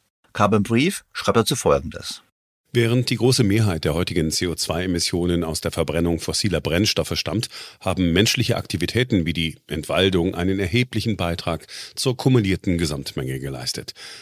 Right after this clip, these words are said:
Speaker 2: Landnutzungsänderungen und Forstwirtschaft fügten zwischen achtzehnhundertfünfzig und zweitausendeinundzwanzig etwa siebenhundertsechsundachtzig Gigatonnen C O zwei hinzu, was fast einem Drittel der kumulierten Gesamtmenge entspricht,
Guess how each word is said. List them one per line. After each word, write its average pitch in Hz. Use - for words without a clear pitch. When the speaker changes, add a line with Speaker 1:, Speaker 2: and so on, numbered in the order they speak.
Speaker 2:
Landnutzungsänderungen 98
und 87
Forstwirtschaft -
fügten 95
zwischen -
achtzehnhundertfünfzig 87
und 73
zweitausendeinundzwanzig 78
etwa 104
siebenhundertsechsundachtzig 101
Gigatonnen 90
C -
O -
zwei -
hinzu, 117
was -
fast -
einem 113
Drittel 143
der 120
kumulierten 104
Gesamtmenge 76
entspricht, -